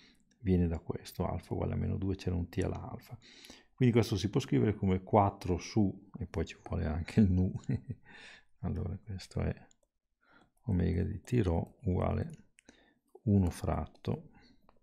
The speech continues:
nu al quadrato T al quadrato, ecco,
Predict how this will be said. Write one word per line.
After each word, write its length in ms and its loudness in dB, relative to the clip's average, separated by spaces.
nu 280 4
al 140 0
quadrato 840 -2
T 160 -4
al 140 -2
quadrato, 800 -4
ecco, 440 -8